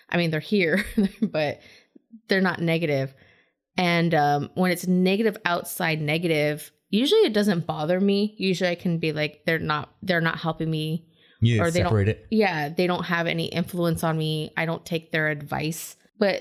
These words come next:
Speaker 1: this week has been a lot more of, um, and we've learned values as well. And I have a lot of values. And so, like, I'm not mad at them because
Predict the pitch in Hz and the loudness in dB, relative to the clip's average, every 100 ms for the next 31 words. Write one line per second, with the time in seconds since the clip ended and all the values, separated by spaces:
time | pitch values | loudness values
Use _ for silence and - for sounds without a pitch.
0 | 185 208 220 226 220 202 165 175 170 156 | 0 2 2 0 0 0 0 0 0 -2
1 | 147 - 165 170 180 165 156 151 147 147 | -4 -2 0 2 2 2 2 0 -4 -8
2 | - _ _ _ _ _ _ 165 165 160 | -20 _ _ _ _ _ _ -2 0 0
3 | 156 156 151 - 196 208 208 185 180 196 | -2 -4 -6 0 2 4 4 0 -2 0
4 | 233 180 156 170 - _ _ _ _ _ | 2 2 0 -4 -10 _ _ _ _ _
5 | - 180 170 156 175 196 123 98 143 202 | -6 -2 0 2 2 2 0 -2 -4 -8
6 | - - _ _ 175 160 160 190 175 151 | -10 -14 _ _ -2 -2 0 0 2 0
7 | - 170 170 170 165 165 151 147 156 180 | 0 -2 0 -2 -2 -4 -4 -2 0 2
8 | 151 139 160 - _ _ _ _ _ - | 0 -4 -6 -10 _ _ _ _ _ -4
9 | 185 180 - 190 175 175 175 190 190 202 | -2 0 2 2 4 0 0 2 2 2
10 | 196 - 180 180 180 175 190 175 170 165 | 0 0 0 2 0 0 0 0 0 0
11 | 165 165 185 165 156 - | -4 -4 -2 -2 -4 -12